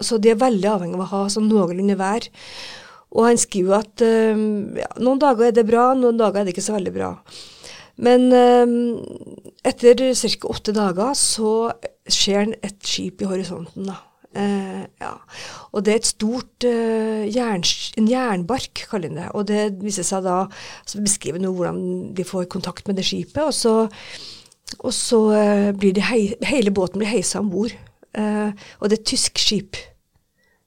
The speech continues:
fra Emden i Tyskland. Så det er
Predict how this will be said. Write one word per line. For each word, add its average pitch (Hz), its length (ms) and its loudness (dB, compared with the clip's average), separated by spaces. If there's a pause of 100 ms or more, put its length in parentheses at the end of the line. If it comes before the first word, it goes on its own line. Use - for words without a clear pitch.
fra 196 300 -2 (120)
Emden 185 460 -2
i - 20 2
Tyskland. 196 540 -6 (580)
Så - 140 -4
det 220 80 8
er 196 160 2